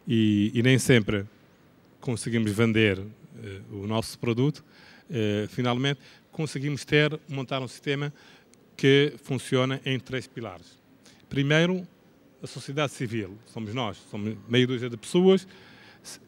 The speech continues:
que se juntaram e disseram, "Olha, isso foi possível noutro sítio, portanto, por que não aqui? Vamos tentar." Eh, segundo, é preciso que O Estado, o Estado,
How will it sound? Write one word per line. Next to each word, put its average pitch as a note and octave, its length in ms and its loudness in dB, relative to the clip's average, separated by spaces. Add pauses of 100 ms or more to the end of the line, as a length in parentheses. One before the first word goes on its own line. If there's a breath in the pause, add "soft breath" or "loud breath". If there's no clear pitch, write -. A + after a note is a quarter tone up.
(100)
que - 100 -10
se A#2 160 -12
juntaram D#3+ 640 6
e C#3 80 -4
disseram, B2 340 -4
"Olha, G#2 180 -8
isso - 360 -8
foi D3+ 120 2
possível B2+ 440 -2
noutro A#2+ 320 -6
sítio, D#3+ 340 -4
portanto, - 340 -10
por - 120 -14
que D#3 100 -4
não D#3 160 2
aqui? A2+ 260 -4 (600)
Vamos A#2+ 300 -4
tentar." A2+ 340 -2 (1400 loud breath)
Eh, A2+ 1000 4 (640)
segundo, C#3 760 0 (800 soft breath)
é C3 140 4
preciso D3+ 580 0
que E3+ 380 0 (480)
O B2 100 -2
Estado, A#2+ 640 2 (480)
o B2 80 -4
Estado, A#2+ 460 -2